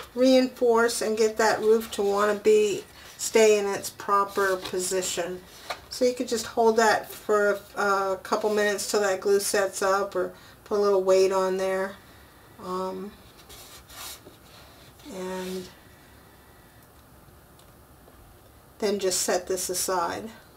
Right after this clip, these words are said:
So I'm gonna mark this piece as my master.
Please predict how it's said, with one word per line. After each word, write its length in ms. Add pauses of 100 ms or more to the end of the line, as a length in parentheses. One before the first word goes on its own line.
(1500)
So 140
I'm 80
gonna 180
mark 420
this 300
piece 380
as 280
my 240
master. 920